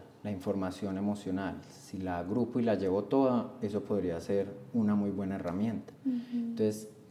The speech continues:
Speaker 1: empecé a agrupar toda esa información, seguí yendo a terapia, en internet buscando muchas emociones y sentimientos, hasta que yo ya dije, "Esta información", antes de la pandemia,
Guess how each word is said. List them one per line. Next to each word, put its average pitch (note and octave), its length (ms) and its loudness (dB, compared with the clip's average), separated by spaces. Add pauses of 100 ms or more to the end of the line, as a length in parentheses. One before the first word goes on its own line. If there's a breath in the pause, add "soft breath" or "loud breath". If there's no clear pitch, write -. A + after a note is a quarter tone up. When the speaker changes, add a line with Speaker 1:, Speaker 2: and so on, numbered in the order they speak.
Speaker 1:
empecé G#2+ 540 2
a A2 60 2
agrupar A2 440 2
toda A2 120 4
esa A#2 80 0
información, A2+ 680 4
seguí G2+ 240 0
yendo F#2 240 0
a F#2 80 -2
terapia, G#2 440 2
en G2 80 0
internet F#2 420 -2
buscando G2+ 380 0
muchas G#2 380 2
emociones G2+ 680 0
y A2 40 0
sentimientos, A2 880 2 (640 loud breath)
hasta B2+ 240 2
que A2 120 4
yo F#2 140 -2
ya F2+ 180 4
dije, G2+ 640 2
"Esta G#2 200 -2
información", G2 760 -2
antes A2 280 2
de A2 80 4
la F#2+ 160 2
pandemia, E2+ 500 -4